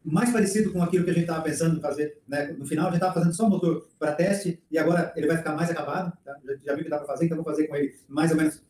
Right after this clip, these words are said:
parecido com o que ele vai ser no final. Ah, tem também um trabalho feito junto com a Universidade Federal de Santa Catarina, no intuito de abrir uma fábrica de baterias no Brasil.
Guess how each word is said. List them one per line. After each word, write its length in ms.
parecido 380
com 80
o 80
que 40
ele 80
vai 120
ser 200
no 60
final. 400
Ah, 400
tem 200
também 440
um 320
trabalho 380
feito 340
junto 260
com 80
a 40
Universidade 520
Federal 300
de 60
Santa 140
Catarina, 460
no 80
intuito 260
de 80
abrir 160
uma 160
fábrica 420
de 60
baterias 360
no 40
Brasil. 420